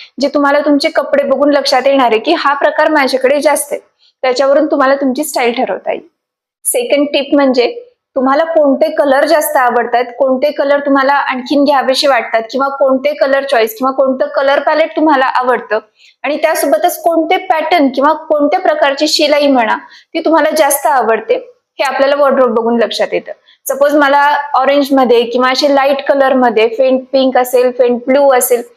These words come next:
हे कलर जास्त आवडतात का, मी अगदी निऑन कलर असतात, अगदी पोपटी, भडक केशरी, भडक लाल या कलरमध्ये कम्फर्टेबल होते, ते बघून पण आपल्या लक्षात येतं की आपण नेक्स्ट शॉपिंग करताना किंवा स्वतःला एक जे प्रेझेंट करणार आहे आपण, तेव्हा आपण काय घालावं,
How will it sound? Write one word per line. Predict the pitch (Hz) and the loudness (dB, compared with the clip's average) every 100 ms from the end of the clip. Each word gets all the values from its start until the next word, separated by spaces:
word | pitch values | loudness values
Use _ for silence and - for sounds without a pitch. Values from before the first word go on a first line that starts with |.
| - _ - | -20 _ -8
हे | 262 | -2
कलर | 294 294 294 | 0 2 2
जास्त | 277 277 269 | 0 0 0
आवडतात | 233 233 226 214 208 - - | 0 0 0 -2 -4 -10 -8
का, | 262 190 | -4 0
मी | 262 302 294 | 2 2 2
अगदी | 269 240 240 294 | 0 -2 0 2
निऑन | 285 269 277 302 | 4 4 4 2
कलर | 311 294 294 | 2 2 2
असतात, | 277 277 254 | 0 0 0
अगदी | 262 240 294 | 0 0 -2
पोपटी, | - 277 277 - 302 302 - - - | 0 -2 -2 -2 -2 -2 -6 -14 -4
भडक | 285 349 330 | -2 -2 0
केशरी, | 320 320 302 302 254 | -2 0 0 2 2
भडक | 285 302 302 | 2 2 0
लाल | 269 262 | 0 2
या | 277 | 2
कलरमध्ये | 294 302 311 311 302 311 | 2 2 2 2 0 0
कम्फर्टेबल | 294 285 262 262 262 240 | -2 0 0 0 0 0
होते, | 220 214 247 _ _ _ - | 2 0 -4 _ _ _ -4
ते | 302 | 0
बघून | 311 339 349 | 2 2 2
पण | 349 294 | 0 -2
आपल्या | 302 285 | 0 0
लक्षात | 285 277 277 269 | 0 0 0 0
येतं | 254 240 240 | 0 -2 0
की | |
आपण | 277 262 294 302 | 0 0 0 2
नेक्स्ट | 285 277 - | 2 0 -6
शॉपिंग | 285 247 294 | -6 -2 -2
करताना | 285 262 269 247 226 - - _ | 0 0 0 0 -2 -6 -20 _
किंवा | 262 285 | -2 -2
स्वतःला | 285 269 277 294 302 | -2 -2 0 2 0
एक | 294 254 | -2 -2
जे | 302 | -2
प्रेझेंट | 302 277 277 302 | 0 2 2 2
करणार | 294 269 254 | 0 2 2
आहे | 233 | 0
आपण, | - 254 | 0 -4
तेव्हा | 262 269 262 | -2 0 0
आपण | 240 262 | 0 -2
काय | 269 262 247 | -2 -2 -2
घालावं, | 240 262 247 262 240 | 0 0 2 2 0